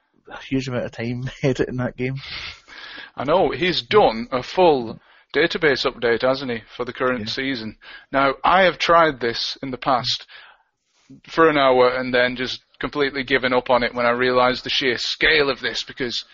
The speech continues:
Speaker 2: you'd literally have to dedicate a part of your life to updating this, because by the time you finish it, if it's just
Speaker 1: Mm.
Speaker 2: one man in his bedroom,
Speaker 1: Yeah.
Speaker 2: it's gonna be out of date. It's not like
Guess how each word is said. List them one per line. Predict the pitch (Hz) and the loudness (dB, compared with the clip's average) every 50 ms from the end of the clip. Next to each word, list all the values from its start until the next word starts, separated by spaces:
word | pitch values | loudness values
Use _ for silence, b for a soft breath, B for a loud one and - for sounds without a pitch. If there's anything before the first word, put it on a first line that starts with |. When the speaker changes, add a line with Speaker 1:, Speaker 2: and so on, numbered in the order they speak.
| b b b b b b b b _ | b b b b b b b b _
Speaker 2:
you'd | - 143 131 135 | -6 -6 -4 -2
literally | 147 190 196 - - 165 156 147 139 127 | 0 0 0 2 0 -2 -2 -2 -2 -2
have | 117 147 143 131 - - | 0 0 0 0 -2 -6
to | - 120 113 - _ - | -6 -6 -6 -8 _ 0
dedicate | 156 147 139 139 - - 139 117 113 110 - - _ _ _ _ _ - | 2 2 2 2 0 -2 0 0 0 0 -2 -6 _ _ _ _ _ -20
a | - - | -18 -10
part | - - 151 151 147 - - | -2 2 4 4 4 2 -2
of | 147 123 | -6 -4
your | 127 131 127 | -4 -4 -4
life | 123 123 131 127 127 123 120 - - - | 0 2 4 4 4 2 0 -6 -10 -10
to | - 127 | -6 -6
updating | 123 - 123 135 135 139 139 - 123 120 113 | -6 -4 -2 0 0 0 0 0 -4 -6 -6
this, | 113 110 - | -6 -6 -8
because | - 123 - 139 120 113 | -10 -8 -6 -6 -6 -6
by | _ - 156 160 156 | _ 2 2 2 2
the | 135 | 0
time | 123 - 160 156 151 147 | -2 0 2 2 2 2
you | 127 | -2
finish | - - 160 151 139 - - | -4 -4 -4 -2 -2 -2 -2
it, | 107 98 - - _ b b b b b | -2 -4 -8 -12 _ b b b b b
if | 127 135 | -8 -6
it's | 135 - | -2 -2
just | - 214 214 | -2 0 0
Speaker 1:
Mm. | 208 | 2
Speaker 2:
one | 180 165 156 151 | 2 2 4 4
man | 156 160 165 156 | 4 4 4 2
in | 139 135 | -2 -4
his | 123 - | -4 0
bedroom, | - 135 147 147 - - 107 104 101 113 _ _ _ _ _ _ _ _ | 2 2 2 2 0 -6 -8 -8 -10 -12 _ _ _ _ _ _ _ _
Speaker 1:
Yeah. | - 107 104 | -8 -8 -8
Speaker 2:
it's | 139 - | -6 -6
gonna | - 202 190 | -6 -2 2
be | 180 190 | 4 4
out | 190 185 202 | 4 4 2
of | 185 - | 2 4
date. | 208 233 262 196 - - - - B B B B B | 6 6 6 4 0 -6 -12 -16 B B B B B
It's | 151 156 - 208 | -8 -4 0 2
not | 220 214 - _ _ _ _ - | 2 2 2 _ _ _ _ 2
like | 165 160 156 151 - - - | 4 4 4 2 0 -6 -14